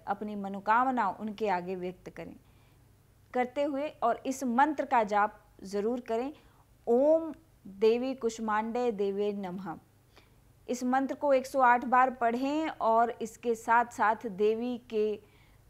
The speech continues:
देवी की जो दुर्गा स्तुति है वो अवश्य करें। देवी के नामों का सिमरन जरूर करें। इस, ऐसा करने से आपको तीनों लोकों का सुख व साधन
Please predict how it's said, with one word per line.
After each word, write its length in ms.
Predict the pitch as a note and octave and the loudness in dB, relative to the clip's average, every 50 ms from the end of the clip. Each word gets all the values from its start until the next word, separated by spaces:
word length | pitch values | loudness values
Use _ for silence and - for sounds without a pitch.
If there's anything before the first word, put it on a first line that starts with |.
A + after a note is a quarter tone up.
| _ _ G3+ | _ _ 4
देवी 260 | A3+ A3+ A3 A3+ A3+ | 4 4 6 4 0
की 160 | A3 A#3 A#3 | -4 -6 -4
जो 160 | G3+ A3+ A3 | 0 0 0
दुर्गा 380 | G#3 F#3+ A3+ A3 A3 A#3 B3 B3+ | 0 0 0 0 4 4 4 4
स्तुति 480 | B3+ B3 - - B3 A3+ - B3+ A#3 | 2 0 -6 -8 -8 -6 -4 -4 -2
है 100 | B3+ G#3+ | -2 -2
वो 200 | G#3+ G#3 G#3 G#3 | -2 -2 -2 -2
अवश्य 340 | G#3 F3+ F#3 F#3+ - - F#3 | -2 -2 -4 -8 -12 -14 -14
करें। 260 | - - D#3+ D#3 - - - | -14 -12 -14 -14 -14 -18 -14
देवी 280 | - F#3+ G#3+ G3+ G3 A3+ | -6 -2 -2 -2 -2 -4
के 280 | G#3+ - A#3+ B3 B3+ - - - _ _ _ _ _ | -4 -2 -2 -2 -2 -4 -12 -20 _ _ _ _ _
नामों 420 | G#3 A3 A3+ A#3+ B3+ C4 C#4+ C#4+ C#4 | -4 0 4 4 4 4 4 2 2
का 200 | B3 B3 A3+ G#3+ | 2 2 2 2
सिमरन 540 | G#3+ - - A#3+ A3 A3 G#3+ A3 G#3+ G#3+ | 0 -4 -8 -8 -6 -4 -4 -4 -4 -4
जरूर 340 | A3+ G3 G3 F#3 F#3+ F#3 F#3 | -4 -4 -4 -4 -4 -4 -6
करें। 300 | F3+ - F#3 E3 D#3+ E3 - _ _ _ _ _ _ _ _ _ | -6 -10 -12 -12 -12 -16 -20 _ _ _ _ _ _ _ _ _
इस, 120 | - A3+ G#3+ - - | -10 -10 -10 -6 -4
ऐसा 260 | G#3+ A3 A3 B3+ C4 | -4 -2 -2 -2 -4
करने 400 | B3+ B3+ B3+ A#3 A3+ B3 C4+ C4+ | -2 -2 -2 -2 -2 -2 -2 -2
से 280 | C4+ C4+ C4 C4+ F4 - _ _ _ - - | -2 -4 -6 -8 -8 -12 _ _ _ -6 -2
आपको 320 | G#3 A3 A3 A3 - C4+ | -2 -2 0 -2 -4 -6
तीनों 480 | C4 C4+ - - C#4+ D4 D4 D#4+ D#4+ D4 | -6 -6 -8 -8 -6 -4 -2 -2 0 0
लोकों 340 | C4 A3+ G#3+ - - A3 G#3 | 0 0 -2 -2 -4 -8 -6
का 240 | G3+ G3 F#3 - - - _ | -4 -4 -4 -4 -8 -14 _
सुख 380 | - - - - C#4 C4+ - - | -20 -16 -8 -8 -8 -6 -6 -6
व 160 | A3 G#3 A3 | -4 -4 -4
साधन 560 | G#3+ G#3+ - A3 G#3 G#3 F#3 B3 G#3+ G3+ - | -4 0 2 2 2 2 0 -4 -8 -10 -12